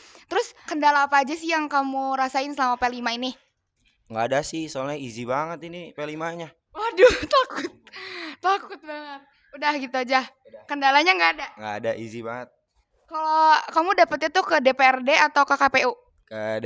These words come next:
Speaker 2: P R D.
Speaker 1: Seru nggak tuh?
Speaker 2: Agak ngantuk dikit. Nggak seru juga sih. Dan
Speaker 1: Eh, kenapa nggak seru?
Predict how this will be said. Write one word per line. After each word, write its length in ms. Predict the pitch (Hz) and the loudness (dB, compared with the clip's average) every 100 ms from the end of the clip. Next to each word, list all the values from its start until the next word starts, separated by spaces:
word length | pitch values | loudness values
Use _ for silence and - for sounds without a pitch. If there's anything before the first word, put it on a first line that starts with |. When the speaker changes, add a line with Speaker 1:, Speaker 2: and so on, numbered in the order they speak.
| 117 | -4
Speaker 2:
P 60 | 117 | -4
R 160 | 117 120 | -4 -4
D. 60 | 123 - _ _ _ _ _ 302 | -6 -8 _ _ _ _ _ -6
Speaker 1:
Seru 160 | 330 359 | -2 4
nggak 180 | 302 277 | 4 2
tuh? 140 | 262 220 | -2 -4
Speaker 2:
Agak 140 | 101 101 | -8 -6
ngantuk 240 | 101 95 | -6 -8
dikit. 520 | 98 92 - 95 92 - - 104 | -12 -12 -6 0 0 -2 -4 -2
Nggak 120 | 95 | 0
seru 200 | 101 101 | 0 -2
juga 220 | 104 107 | -2 -2
sih. 160 | 107 110 - _ _ _ _ _ _ _ - - | -4 -12 -14 _ _ _ _ _ _ _ -20 -12
Dan 160 | - - | -4 -2
Speaker 1:
Eh, 320 | 254 247 247 247 208 - - _ _ _ | 0 0 -2 -4 -10 -16 -20 _ _ _
kenapa 320 | - 339 349 | 4 10 12
nggak 160 | 349 302 | 12 12
seru? 200 | 302 | 8